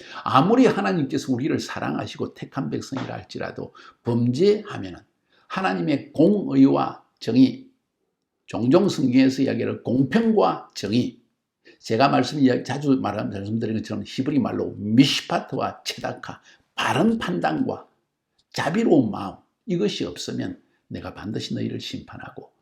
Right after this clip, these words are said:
너희를 징계할 수밖에 없다. 내 백성이라면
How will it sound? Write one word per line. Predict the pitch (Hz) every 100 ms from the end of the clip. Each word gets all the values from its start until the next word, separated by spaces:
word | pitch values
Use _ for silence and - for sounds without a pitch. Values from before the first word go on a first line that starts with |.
| _ _
너희를 | 104 92 87
징계할 | - 135 110 113
수밖에 | - 117 113 -
없다. | - - - - _ -
내 | 143 -
백성이라면 | - - - 95 - -